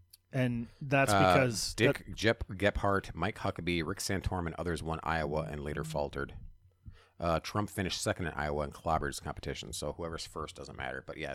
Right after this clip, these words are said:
Speaker 2: top three might be.
Speaker 1: Yeah, but it's, you know, 'cause usually if you, if you can't hang through Iowa, you're, you're not viable.
Speaker 2: Mm-hmm.
Speaker 1: So, I mean, look at Rudy Giuliani. He
Speaker 2: Well, Barack Obama, Obama won Iowa.
Speaker 1: Yeah, so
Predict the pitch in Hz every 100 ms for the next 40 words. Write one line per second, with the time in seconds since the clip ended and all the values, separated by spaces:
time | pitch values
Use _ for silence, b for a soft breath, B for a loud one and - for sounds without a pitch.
0 | - 85 - 78 69 69 - - b b
1 | b - 165 127 135 139 - - - 170
2 | 147 127 - 139 131 196 156 156 139 151
3 | 147 - 160 - 156 170 165 - 151 151
4 | 147 139 131 131 127 113 113 113 120 113
5 | - _ 135 127 120 98 107 104 104 95
6 | 92 85 - - - - - 85 80 82
7 | - - 123 107 - 180 190 175 170 165
8 | 160 143 127 147 135 131 151 98 113 -
9 | 120 - - 110 110 104 98 95 80 -
10 | 87 87 80 73 73 67 67 64 65 -
11 | - - - 160 156 113 - 151 139 139